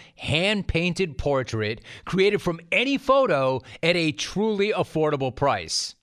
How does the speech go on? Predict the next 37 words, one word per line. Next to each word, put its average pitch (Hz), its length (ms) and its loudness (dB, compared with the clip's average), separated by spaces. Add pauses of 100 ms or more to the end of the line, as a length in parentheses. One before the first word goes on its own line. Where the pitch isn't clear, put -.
(160)
You 117 180 -2
choose 196 400 -2
from 233 180 0
a 226 60 0
team 190 380 0
of 113 160 -2
world-class 160 680 0
artists 117 540 0 (220)
and 143 260 0
work 175 300 -2
with 160 160 -2
them 131 360 0 (180)
until 160 400 -2
every 160 320 2
detail 139 520 0
is 127 100 -4
perfect. - 540 -2 (240)
I'm 101 100 -6
telling 131 320 0
you, 92 80 -4
then 131 180 2
you 120 60 -2
get 131 260 2
it 156 200 -4 (180)
and 117 140 -4
you're 110 180 -10
absolutely 139 480 -2
blown 131 400 -2
away 117 300 0
by 110 380 0
it. 92 220 -6 (420)
And 165 160 -2
for 156 100 -2
me 214 120 0
and 185 80 0
my 170 100 2
family, 135 540 -2